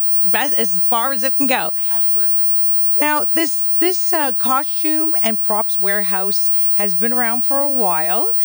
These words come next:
Speaker 1: It's very attached to the Stratford Festival. Um, obviously, you provide the costumes for that, and I'd love to hear a little story about how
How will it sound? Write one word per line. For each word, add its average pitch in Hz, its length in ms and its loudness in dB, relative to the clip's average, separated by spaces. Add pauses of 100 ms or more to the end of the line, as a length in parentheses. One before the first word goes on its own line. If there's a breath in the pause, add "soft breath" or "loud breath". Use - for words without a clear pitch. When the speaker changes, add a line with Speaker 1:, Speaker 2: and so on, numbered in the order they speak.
(140 loud breath)
Speaker 1:
It's 185 140 -10
very 233 300 2
attached - 560 -6
to 254 80 -4
the 240 80 -2
Stratford 214 580 -4
Festival. 214 580 -2 (380 loud breath)
Um, 190 480 -2
obviously, 196 480 -4
you 180 80 -16
provide 170 400 -4
the - 80 -18
costumes 302 720 0
for 254 180 -2
that, 233 240 2
and 226 280 -2
I'd 226 200 -4
love 240 220 0
to 302 120 -4
hear 262 200 0
a 233 40 0
little 226 220 -2
story 262 600 0
about 196 600 -2 (520 loud breath)
how 240 640 0